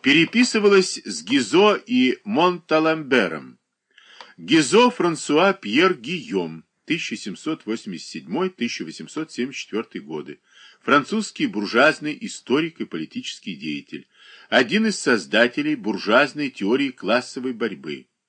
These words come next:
Монталабер Шарль Форб де Триоп,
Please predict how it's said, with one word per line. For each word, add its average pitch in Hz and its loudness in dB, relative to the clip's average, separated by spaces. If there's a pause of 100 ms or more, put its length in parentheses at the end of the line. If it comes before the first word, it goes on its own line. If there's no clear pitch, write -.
(560)
Монталабер 165 4
Шарль 160 2
Форб 139 -2
де 139 2
Триоп, 131 0